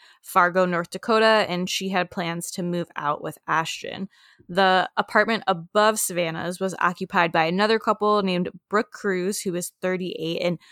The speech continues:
William Hone, who was thirty-two. Um, the two had been together since twenty fourteen, so three years at the time this happened,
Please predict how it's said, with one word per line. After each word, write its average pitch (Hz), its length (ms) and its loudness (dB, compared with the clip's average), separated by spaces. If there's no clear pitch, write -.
William 185 380 2
Hone, 190 420 0
who 254 200 0
was 190 200 -6
thirty-two. 180 720 0
Um, 180 180 0
the 185 80 2
two 240 360 0
had 220 200 2
been 202 320 2
together 226 580 2
since 185 300 -6
twenty 185 340 -2
fourteen, 208 1080 -2
so 170 580 -2
three 190 220 -4
years 180 680 -2
at 151 120 -4
the 175 60 -12
time 175 240 -4
this 190 140 -4
happened, 185 420 -2